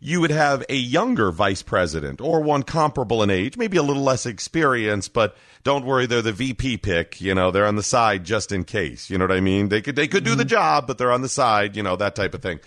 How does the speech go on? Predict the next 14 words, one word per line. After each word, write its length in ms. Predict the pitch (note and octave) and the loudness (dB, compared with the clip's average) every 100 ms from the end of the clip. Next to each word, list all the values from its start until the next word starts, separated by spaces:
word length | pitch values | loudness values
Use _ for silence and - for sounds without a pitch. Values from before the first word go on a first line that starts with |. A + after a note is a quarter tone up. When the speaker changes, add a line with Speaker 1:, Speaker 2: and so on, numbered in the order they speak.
| - - _ _ _ - | -20 -20 _ _ _ -2
Speaker 1:
Well, 400 | D#3 D#3 D3 - | 2 2 0 -6
when 160 | C3+ C#3+ | -2 0
Obama 360 | C3+ G3 C4 | 2 2 2
was 140 | F3+ A2 | 0 0
up 200 | G#2+ - | -2 0
there, 280 | G#2 G#2 - _ _ _ _ _ - | 0 2 -2 _ _ _ _ _ -4
Obama 340 | C3 A#3 F3+ | 0 2 2
really 320 | C3 G3 F#3+ D3 | -2 -2 0 2
wanted 420 | C#3 G3 C3+ F#2+ | 2 2 0 -4
Tim 220 | D#3 C3 | -4 -4
Kaine 300 | - G3 C#3 | -4 -2 0
as 120 | F2 | 0
a 60 | E2+ | -2
pick. 360 | - C#3 - | -4 -6 -8